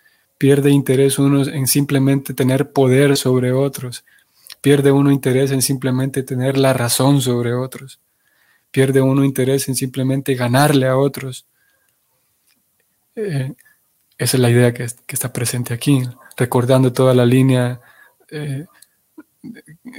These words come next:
que ha venido, eh, eh, comenzando desde los versos anteriores. Claro, porque entre más uno se purifica la inteligencia, con inteligencia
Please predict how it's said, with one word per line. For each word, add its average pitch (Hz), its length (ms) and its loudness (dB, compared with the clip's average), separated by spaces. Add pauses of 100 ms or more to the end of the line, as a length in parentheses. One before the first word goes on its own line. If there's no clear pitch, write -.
que 131 120 0
ha 131 80 4
venido, 131 520 4 (320)
eh, - 160 -12
eh, 127 240 -4
comenzando 135 600 4
desde 120 120 -4
los 123 120 0
versos 131 300 -2
anteriores. 131 760 -4 (3000)
Claro, 156 320 2
porque 139 240 0
entre 123 220 0
más 127 240 4
uno 151 160 4
se 143 140 2
purifica 135 500 0
la 135 100 4
inteligencia, 139 840 2 (440)
con 113 220 -2
inteligencia 156 920 2